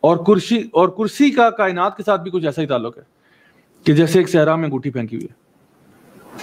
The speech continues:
तो आप और मैं जो है ना, हम अंदाजा नहीं लगा सकते कि कितनी बड़ी कायनात अल्लाह ताला ने पैदा की है, और इससे पता चलता है कि अल्लाह ताला खुद कितना अजीम होगा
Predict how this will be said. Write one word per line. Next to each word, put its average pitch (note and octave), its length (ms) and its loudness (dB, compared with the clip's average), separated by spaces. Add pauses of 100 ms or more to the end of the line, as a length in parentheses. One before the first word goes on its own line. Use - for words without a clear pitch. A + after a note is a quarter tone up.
(200)
तो G3 80 4
आप G3 600 0
और F3 140 2
मैं F3 260 2
जो G3 80 4
है G3 60 2
ना, A3 80 0
हम G#3 160 0
अंदाजा D3+ 420 -2
नहीं A#3 120 0
लगा D#3+ 200 2
सकते F3+ 380 0
कि F3+ 460 2 (240)
कितनी A3 680 2
बड़ी F#3+ 300 4
कायनात E3+ 400 2
अल्लाह D#3 140 -2
ताला D3 120 0
ने D3 100 -4
पैदा B2 200 -6
की A2+ 160 -14
है, - 140 -18 (840)
और E3 120 4
इससे F#3+ 220 2
पता F#3 220 0
चलता F#3 260 2
है G3+ 80 2
कि G3 120 0
अल्लाह D#3+ 160 2
ताला E3 200 2
खुद F#3 200 -2
कितना E3+ 260 0
अजीम C3 260 -2
होगा - 280 -10